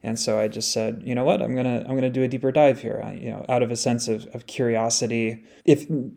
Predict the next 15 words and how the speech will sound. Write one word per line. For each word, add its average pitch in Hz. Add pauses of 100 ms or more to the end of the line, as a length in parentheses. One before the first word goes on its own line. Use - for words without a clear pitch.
kind 180
of 156
in 160
that, 147
that 123
time, 127
you 123
know, 113
five 127
years 127
ago, 110 (400)
it 143
was 131
pretty 147
exciting 120